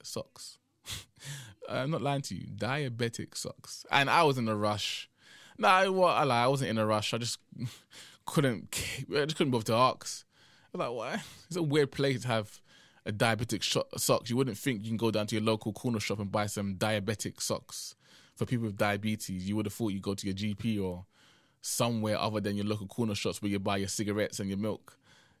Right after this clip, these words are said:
to get those kind of socks. But, you know, I thought, "Oh, let me ask, like, let me ask why these are on sale here and what makes these, uh, dia-,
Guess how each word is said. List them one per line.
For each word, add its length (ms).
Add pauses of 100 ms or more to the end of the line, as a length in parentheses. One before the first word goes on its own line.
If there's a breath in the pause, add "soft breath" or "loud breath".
to 100
get 100
those 120
kind 200
of 60
socks. 380
But, 360
you 80
know, 180
I 40
thought, 200
"Oh, 160
let 80
me 140
ask, 480
like, 180 (2000 loud breath)
let 100
me 100
ask 280
why 380
these 200
are 80
on 80
sale 300
here 520
and 220
what 200
makes 260
these, 420
uh, 240 (520)
dia-, 260